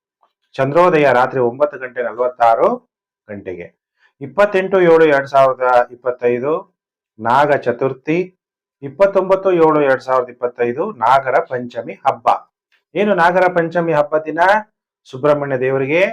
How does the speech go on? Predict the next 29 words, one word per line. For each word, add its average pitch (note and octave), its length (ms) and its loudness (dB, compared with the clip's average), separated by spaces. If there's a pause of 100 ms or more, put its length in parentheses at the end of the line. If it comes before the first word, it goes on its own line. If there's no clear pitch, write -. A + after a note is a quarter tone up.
(120)
ಷೋಡೋಪಚಾರ B2+ 720 -2
ಪೂಜೆಯ C3 340 -6
ಜೊತೆಗೆ D#3 440 0 (800)
ತನಿ F3 200 -2
ಎರೆಯುವಂತಹ C3+ 960 0
ಪದ್ಧತಿ B2 360 -6
ಕೂಡ A#2+ 180 -4
ಇದೆ. C#3+ 480 0 (480)
ಕೆಲವರು C3 280 0
ಹಾಲಿನ B2 400 2
ಹುತ್ತಕ್ಕೂ B2 460 -4
ಕೂಡ, C3 220 -4 (420)
ಹಾವಿನ B2+ 300 0
ಹುತ್ತಕ್ಕೂ B2 440 -6
ಕೂಡ C3 220 -2 (380)
ತನಿ B2 180 -6
ಎರೆಯುವಂತಹ A#2+ 600 -2
ಪದ್ಧತಿ B2 420 -4
ಇರುತ್ತೆ. D#3 600 -2 (420)
ಒಡ B2+ 120 0
ಹುಟ್ಟಿದವರ F3+ 520 2
ಹಬ್ಬ C#3 300 0
ಅಂತಾನೂ D3 340 0
ಕೂಡ A#2+ 180 -4
ಕರೆಯಲಾಗುತ್ತೆ. C3 1080 -2 (120)
ಎಲ್ಲ C3 240 0
ಹೆಣ್ಣು B2+ 300 -4
ಮಕ್ಕಳು C3 320 -4
ಕೂಡ C3 220 -4